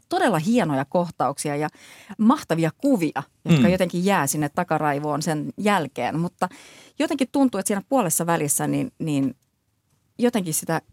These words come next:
Speaker 1: juonen kaarta ei olla saatu silleen yhteen. Et puoleen väliin niin mä olin ihan mukana, mutta sitten jotenkin karkas koko juttu.
Speaker 2: Eikä toinenkaan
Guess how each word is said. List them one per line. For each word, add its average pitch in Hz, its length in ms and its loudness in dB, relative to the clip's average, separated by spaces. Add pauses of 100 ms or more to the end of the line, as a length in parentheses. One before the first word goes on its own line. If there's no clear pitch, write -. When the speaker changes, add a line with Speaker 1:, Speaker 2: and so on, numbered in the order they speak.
(200)
Speaker 1:
juonen 196 540 0
kaarta 151 560 0
ei 170 180 0
olla 151 160 -2
saatu 151 400 -2
silleen 131 480 -4 (260)
yhteen. - 600 -6 (420)
Et - 260 -10 (300)
puoleen 302 360 0
väliin 196 280 -2
niin 180 80 -2
mä 175 120 -2
olin 190 120 -4
ihan 196 140 -2
mukana, 202 400 -2
mutta - 220 -8
sitten 196 360 -8
jotenkin - 440 -10 (600)
karkas - 540 -6 (140)
koko 143 280 -8 (140)
juttu. - 360 -12 (120)
Speaker 2:
Eikä 131 220 2
toinenkaan 104 800 2